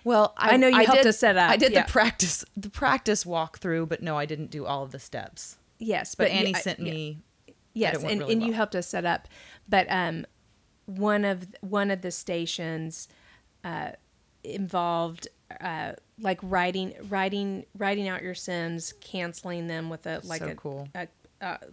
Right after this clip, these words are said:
Speaker 2: can-, like, a cancel stamp and nailing them to a cross.
Speaker 1: Mm-hmm.
Speaker 2: But one of the, one of the things it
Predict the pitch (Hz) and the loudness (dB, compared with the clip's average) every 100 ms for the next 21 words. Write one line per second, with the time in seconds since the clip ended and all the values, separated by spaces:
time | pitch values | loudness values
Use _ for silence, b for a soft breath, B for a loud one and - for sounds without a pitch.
0 | _ _ - 240 196 202 190 185 - 247 | _ _ -6 -4 -4 -4 -6 -6 -8 -6
1 | 214 202 190 - 180 175 190 185 185 180 | -6 -6 -12 -8 -10 -8 -6 -4 -4 -4
2 | 175 170 165 180 b b b - - 170 | -4 -6 -8 -10 b b b -12 -6 -4
3 | 165 - - 180 - 165 - - 202 180 | -4 -6 -10 -12 -10 -10 -8 -8 -6 -4
4 | 180 180 180 175 196 - 214 208 196 180 | -6 -6 -8 -2 -2 0 0 0 0 -2
5 | 180 - 196 208 208 190 180 190 180 185 | -4 -6 -6 -2 0 -2 -4 -6 -6 -6